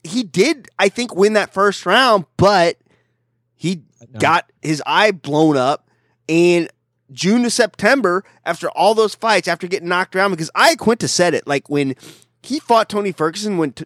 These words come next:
Speaker 1: when Donald did, rather, he's like, Al's legs said, he, he said his legs still hurt. And it's a little insulting that he <laughs> took that fight. <laughs> And, you know, he's not
Speaker 2: No, that's, but that's, that's, that's Donald Cerrone, right? Like,
Speaker 1: Yeah.
Speaker 2: also, Donald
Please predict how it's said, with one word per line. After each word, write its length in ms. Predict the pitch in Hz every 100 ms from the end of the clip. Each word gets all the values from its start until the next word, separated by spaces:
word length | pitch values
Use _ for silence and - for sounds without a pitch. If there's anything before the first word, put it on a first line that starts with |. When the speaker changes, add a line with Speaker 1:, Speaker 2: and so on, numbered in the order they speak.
| -
Speaker 1:
when 200 | 156 147
Donald 340 | 143 165 196
did, 140 | 202 185
rather, 240 | 190 202
he's 140 | 202 190
like, 180 | 143 - _ _ _
Al's 260 | 180 262 185
legs 240 | 208 220
said, 320 | - 180 156 -
he, 140 | 151 214
he 260 | 214 226 269
said 160 | 277 190
his 120 | 147
legs 240 | 165 196
still 180 | - 147
hurt. 300 | - 170 127 _ _ _ _ 143
And 260 | 147 143
it's 140 | 151 165
a 40 |
little 220 | 185 220
insulting 560 | 185 - 196 202 165 143
that 140 | 139
he 40 | 156
<laughs> 20 |
took 260 | - 240 -
that 180 | 165 131
fight. 400 | 185 220 123 - _ _ _ -
<laughs> 220 | - 277 - - 807 440 440 226 - 277 247 -
And, 280 | 214 208 - - -
you 160 | 202
know, 160 | 220 220
he's 180 | 208 226
not 220 | 226 262
Speaker 2:
No, 40 | 226
that's, 160 | 190
but 140 | - 196
that's, 180 | 220
that's, 240 | - 208 - _
that's 180 | 196 208
Donald 220 | 220 220
Cerrone, 420 | - 190 262 185 143
right? 220 | 175 165
Like, 200 | 160 -
Speaker 1:
Yeah. 240 | 165 190 220
Speaker 2:
also, 300 | 262 247 214
Donald 500 | 156 190 262 247